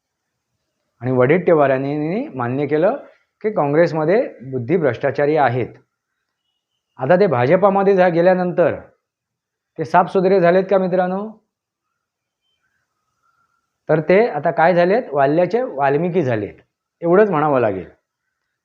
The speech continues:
ते वाल्याचे वाल्मिकी झालेत, एवढंच म्हणावं लागेल. ह्यापुढे त्यांच्याकडून जर तो भ्रष्टाचार झाला नाही, बुद्धी भ्रष्टाचार असो, जमीन जुमल्याचा असो किंवा आर्थिक भ्रष्टाचार असो,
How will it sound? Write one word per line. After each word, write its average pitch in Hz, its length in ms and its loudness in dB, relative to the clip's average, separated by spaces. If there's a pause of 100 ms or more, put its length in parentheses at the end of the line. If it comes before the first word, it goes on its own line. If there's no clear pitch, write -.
(460)
ते 190 80 0
वाल्याचे 175 480 2
वाल्मिकी 175 460 0
झालेत, 170 260 2 (220)
एवढंच 170 300 2
म्हणावं 139 340 -2
लागेल. 92 300 -6 (360)
ह्यापुढे 165 420 2
त्यांच्याकडून 180 540 -2
जर 180 200 0
तो 196 80 0
भ्रष्टाचार 156 540 0
झाला 147 240 2
नाही, 123 240 -6 (540)
बुद्धी 127 280 -2
भ्रष्टाचार 175 540 2
असो, 175 320 0
जमीन 151 320 -2
जुमल्याचा 180 400 0
असो 180 360 -2
किंवा 202 220 -2 (440)
आर्थिक 147 320 0
भ्रष्टाचार 147 460 0
असो, 104 320 -10